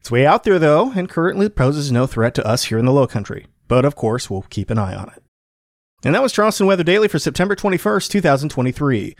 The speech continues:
I'm Jared Smith. You can find Charleston weather forecasts online at C H S W X dot com, on Mastodon at C H S W X, at C H S W X dot social, on Instagram and Facebook at C H S W X, and on Blue Sky at C H S W X dot com.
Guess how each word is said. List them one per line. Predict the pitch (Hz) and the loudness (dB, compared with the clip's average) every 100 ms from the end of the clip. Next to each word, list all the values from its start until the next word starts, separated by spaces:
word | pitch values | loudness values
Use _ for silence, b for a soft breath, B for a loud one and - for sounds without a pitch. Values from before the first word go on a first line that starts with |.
| b b | b b
I'm | - 131 127 | 0 2 2
Jared | 110 110 104 | 2 0 0
Smith. | 147 143 95 - - b b b - | 0 0 -2 -10 -20 b b b -4
You | |
can | 117 | 0
find | 160 156 | 0 0
Charleston | 185 180 - 147 | 2 0 2 2
weather | 160 | 2
forecasts | 160 151 139 143 - | 2 0 2 0 2
online | 151 147 156 156 | 0 2 2 2
at | 117 | 0
C | - | 2
H | 139 143 | 2 2
S | - | -2
W | 127 123 | 0 0
X | 135 | 0
dot | - 127 | -2 -4
com, | - 147 123 - - b b | 0 0 0 -6 -14 b b
on | 135 151 | -2 2
Mastodon | 147 185 - 131 113 107 | 0 -2 -4 0 0 0
at | 107 - | -4 -2
C | 139 | 0
H | 139 | 0
S | 131 | 0
W | 139 131 151 | 0 2 2
X, | 165 147 | 0 -4
at | - | -4
C | 147 | -2
H | 139 | 0
S | 143 - | 0 0
W | 127 123 | 0 2
X | 127 - | 0 0
dot | 143 | -2
social, | - 151 - 107 - b b | 0 0 0 -6 -8 b b
on | 131 139 | 0 2
Instagram | 170 - 147 151 | 0 0 0 2
and | 139 | 2
Facebook | 160 160 170 156 | 0 0 0 0
at | 160 | 0
C | - 160 | 0 0
H | 147 | 2
S | 147 | 0
W | - 143 139 | 0 0 2
X, | 143 - - b | 0 -2 -12 b
and | 143 151 | -2 0
on | 185 | 0
Blue | 233 | 0
Sky | 254 156 117 104 | 0 2 2 0
at | 107 - | -8 -4
C | 160 | -2
H | 170 | 0
S | 156 - | -2 0
W | 196 156 | 0 2
X | 127 - | 0 0
dot | 110 - | -4 -2
com. | 151 117 104 | -4 -4 -10